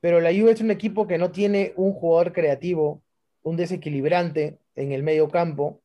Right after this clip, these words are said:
Dybala está lesionado. Y los que jugaron hoy, ninguno pudo romper el cerco defensivo del Porto, ¿no? El gol de Chiesa, bueno, fue un,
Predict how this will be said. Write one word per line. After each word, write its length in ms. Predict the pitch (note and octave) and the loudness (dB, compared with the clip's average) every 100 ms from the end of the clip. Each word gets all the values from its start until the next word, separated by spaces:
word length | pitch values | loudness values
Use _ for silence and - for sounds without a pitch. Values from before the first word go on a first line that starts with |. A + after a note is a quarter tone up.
| _ _ _ | _ _ _
Dybala 400 | D3 D#3+ F3 F#3+ | -8 0 4 4
está 180 | E3+ E3+ | 4 2
lesionado. 680 | E3 D3+ D3+ E3+ E3+ D3+ D3+ _ _ _ _ _ _ _ _ | -2 -4 -4 0 0 -2 -6 _ _ _ _ _ _ _ _
Y 260 | D#3 F#3 F#3 | -4 0 2
los 180 | F#3 F3 | 2 0
que 100 | F3+ | -2
jugaron 440 | E3+ G3 G#3 G3+ | 2 4 6 4
hoy, 380 | G#3+ A3 A3 A3 | 4 4 4 2
ninguno 640 | G3 F#3 F#3 F3+ G3+ G3+ | 0 -2 0 2 2 2
pudo 1120 | F3+ G3 G3 F#3 F3 D#3 C#3 B2+ A#2+ G#1+ G#1+ - | 2 2 4 4 4 2 2 0 -2 -4 -8 -4
romper 360 | E3+ D#3 F3+ | -2 2 2
el 80 | F3 | 2
cerco 280 | - E3+ F3 | 0 0 4
defensivo 480 | E3 D3+ C3+ F3 E3 | 4 2 -6 0 0
del 120 | C#3+ | 2
Porto, 380 | G3+ G#3+ D#3+ C#3+ | 2 2 0 -2
¿no? 140 | D#3 | 0
El 120 | F#3 | 2
gol 140 | F3+ F#3 | 2 2
de 120 | F#3 | -2
Chiesa, 400 | G3 G#3+ G#3+ F#3 | 2 2 4 2
bueno, 320 | E3 F3+ E3 | 4 4 2
fue 180 | - E3+ | 0 -2
un, 260 | F3 D#3+ | -2 -6